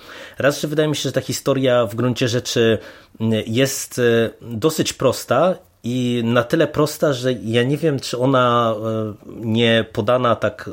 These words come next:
e, bardziej sauté, właśnie bez tej całej stylizacji, e, że ona by po prostu nie wybrzmiała. Że ja się zastanawiam, na ile ten film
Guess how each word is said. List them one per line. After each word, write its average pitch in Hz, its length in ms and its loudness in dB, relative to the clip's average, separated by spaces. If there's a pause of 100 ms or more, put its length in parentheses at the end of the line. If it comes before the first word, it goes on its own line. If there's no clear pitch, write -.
(140)
e, 98 40 -2
bardziej 107 380 0
sauté, 113 540 2 (380)
właśnie 107 280 2
bez 127 220 -2
tej 117 140 0
całej 113 280 2
stylizacji, 120 880 -2 (380)
e, 113 40 -6
że 131 120 0
ona 143 180 2
by 131 120 -6
po 147 100 -4
prostu 139 320 0
nie 123 100 4
wybrzmiała. 104 640 2
Że 110 500 0
ja 117 140 2
się 135 120 -6
zastanawiam, 123 500 2
na 120 80 4
ile 127 260 2
ten 123 400 0
film 123 380 0